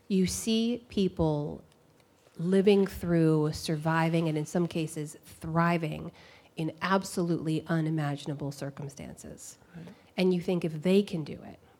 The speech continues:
Speaker 1: then I can do it." And I think you also get this sense that,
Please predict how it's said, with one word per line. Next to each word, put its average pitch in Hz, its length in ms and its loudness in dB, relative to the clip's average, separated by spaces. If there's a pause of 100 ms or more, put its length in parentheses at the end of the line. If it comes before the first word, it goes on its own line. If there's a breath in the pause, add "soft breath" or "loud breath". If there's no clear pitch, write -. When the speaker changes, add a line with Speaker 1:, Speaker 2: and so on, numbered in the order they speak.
Speaker 1:
then 151 260 -2
I 139 160 -4
can - 180 -12
do 113 160 -14
it." - 160 -16 (920 soft breath)
And 226 100 6
I 233 60 8
think 269 240 2
you 247 120 6
also 269 300 4
get 185 240 2
this 180 140 2
sense 185 420 0
that, 156 640 -2